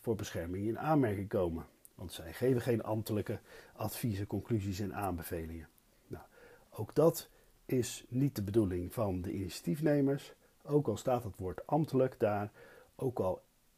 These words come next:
is gegoocheld, zo zou ik het willen noemen, met de definitie van persoonlijke beleidsopvattingen.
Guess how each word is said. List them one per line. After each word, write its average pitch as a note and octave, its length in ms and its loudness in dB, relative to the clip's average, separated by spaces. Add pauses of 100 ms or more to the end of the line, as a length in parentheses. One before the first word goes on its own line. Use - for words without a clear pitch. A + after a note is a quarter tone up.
(220)
is - 360 0
gegoocheld, A#2+ 840 2
zo G#2+ 100 -8
zou F#2+ 160 0
ik F2+ 60 -2
het - 100 -18
willen F#2 180 -2
noemen, F2 260 -4
met G#2 320 -2 (500)
de A2+ 120 -2
definitie G#2 540 -2
van F#2 140 -6
persoonlijke F#2 420 -4
beleidsopvattingen. A#2+ 840 4